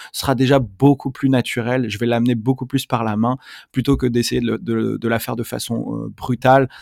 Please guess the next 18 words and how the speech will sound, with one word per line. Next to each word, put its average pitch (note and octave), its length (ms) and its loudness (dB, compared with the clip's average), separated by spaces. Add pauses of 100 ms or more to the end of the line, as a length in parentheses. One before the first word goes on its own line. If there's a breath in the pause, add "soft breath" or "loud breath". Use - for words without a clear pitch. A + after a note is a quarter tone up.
à G#2+ 120 -2
essayer A2 200 0
de, A2+ 220 0
de G2+ 140 -10
faire B2+ 200 -4
des, G#2 260 -6
des G#2 120 -8
book B2 300 0
démos, A#2+ 500 4 (140)
euh, G2+ 360 -6
de G2 400 -10
façon A2+ 280 -4
brute G#2+ 260 -2
sur, G#2+ 400 -4
sur, G#2+ 340 -4
sur - 160 -8
ces A#2 120 -4
plateformes-là. A2 480 -2